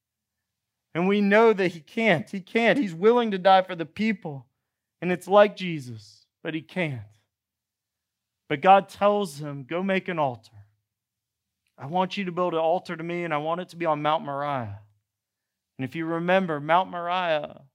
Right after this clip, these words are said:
is where Abraham was told to sacrifice his son Isaac, up until the Lord provided a ram for him.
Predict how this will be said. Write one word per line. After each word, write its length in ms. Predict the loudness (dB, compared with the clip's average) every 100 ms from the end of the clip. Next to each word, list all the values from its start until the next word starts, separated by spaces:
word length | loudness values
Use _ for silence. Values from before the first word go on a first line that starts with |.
| -20
is 120 | -10
where 200 | -8 -4
Abraham 840 | -2 -2 -2 -4 -4 -6 -10 -14
was 160 | -14 -12
told 240 | -10 -10
to 60 | -10
sacrifice 760 | -2 -2 -2 -8 -10 -8 -10
his 120 | -16
son 260 | -10 -6 -2
Isaac, 560 | 0 0 -4 -12 -16 _ _ _ _ _ _ 0
up 180 | 0 0
until 300 | -8 -6 -6
the 100 | -6
Lord 300 | -4 -4 -6
provided 460 | -4 -2 -2 -4
a 60 | -8
ram 380 | -8 -8 -6 -8
for 180 | -12 -16
him. 280 | -16 -18